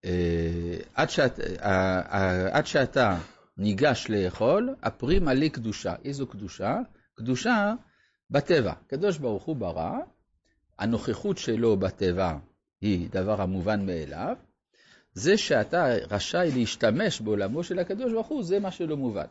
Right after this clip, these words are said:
אתה צריך לעשות פעולה של חילול. והשאלה היא, עד איפה אנחנו רואים את ההתפשטות של הקדושה עד כדי כך שזה מצריך חילול, ואיפה לא. ברור.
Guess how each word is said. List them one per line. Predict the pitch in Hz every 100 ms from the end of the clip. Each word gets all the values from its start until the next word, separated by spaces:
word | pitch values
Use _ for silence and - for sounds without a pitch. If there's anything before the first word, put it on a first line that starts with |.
| _
אתה | 247
צריך | 240 196
לעשות | 190 196
פעולה | - 156 139 156 175 - _ _ _
של | - 151
חילול. | 143 - 135 131 90 - - _ _ _ _ _ _ _ _ _ _ 87
והשאלה | 80 101 98 95 - 101 - 127 151 220
היא, | 190 180 -
עד | 147 139
איפה | 202 208 - 180 139
אנחנו | 143 165 151 127 131 - -
רואים | 98 113 170 131 117
את | 113
ההתפשטות | 107 107 - 110 - 175 139
של | 127
הקדושה | 110 98 107 - 160 -
עד | -
כדי | 139 120 110
כך | 147 131
שזה | 101 104
מצריך | 95 90 - 110 131 - -
חילול, | _ 98 87 131 247 294 - _ _ _ 127
ואיפה | 180 202 190 - - 170 -
לא. | 131 120 - _ _ _ _ _ _ _ _ _ _ -
ברור. | 110 139